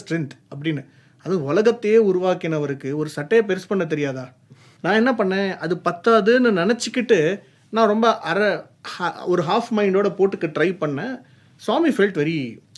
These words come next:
அவர் என்ன பண்ணாருன்னா, வெளியில நான், இது வந்து அப்போ பூர்ணச்சந்திரால தான் டிராமா நடக்கும்.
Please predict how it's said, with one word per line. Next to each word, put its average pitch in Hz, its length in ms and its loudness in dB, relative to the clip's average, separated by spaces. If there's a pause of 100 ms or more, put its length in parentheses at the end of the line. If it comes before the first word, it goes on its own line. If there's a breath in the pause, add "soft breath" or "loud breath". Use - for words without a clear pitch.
(140)
அவர் 175 220 0
என்ன 190 200 2
பண்ணாருன்னா, 190 480 0
வெளியில 175 340 0
நான், 151 220 -4
இது 160 120 -4
வந்து 180 440 -2 (200 soft breath)
அப்போ 156 340 -4
பூர்ணச்சந்திரால 180 580 0
தான் 156 140 -2
டிராமா 143 540 -4
நடக்கும். 143 500 -8